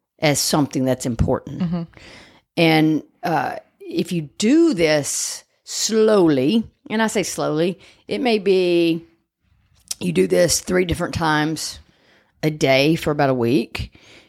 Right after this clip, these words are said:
Speaker 1: you should start being able to, to decrease that distance between each other. I'm still not gonna give my dog the chance to just run up on the cat, and I don't wanna give the ch-, the cat a chance to just run,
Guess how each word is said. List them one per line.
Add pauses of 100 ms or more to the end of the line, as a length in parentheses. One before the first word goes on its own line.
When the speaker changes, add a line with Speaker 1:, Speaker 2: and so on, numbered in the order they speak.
(120)
Speaker 1:
you
should
start
being
able
to, (160)
to
decrease
that
distance
between
each
other.
I'm
still
not
gonna
give
my (600)
dog
the
chance
to
just
run
up
on
the
cat,
and
I
don't
wanna
give
the
ch-, (120)
the
cat
a
chance
to
just
run,